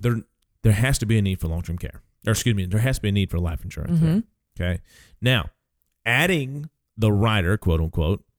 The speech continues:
Speaker 1: or the cost of this long-term care insurance, i-, in comparison to the premium that you're paying, is actually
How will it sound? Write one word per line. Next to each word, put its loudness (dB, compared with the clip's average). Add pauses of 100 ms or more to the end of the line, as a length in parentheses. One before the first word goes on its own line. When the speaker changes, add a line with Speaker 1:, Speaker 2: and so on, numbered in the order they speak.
(200)
Speaker 1:
or -4
the -2
cost -4
of -8 (600)
this 2
long-term 4
care 0
insurance, -2 (460)
i-, -2 (240)
in 0
comparison 0
to 0
the 0
premium 0
that -6
you're -6
paying, 0
is -2
actually -4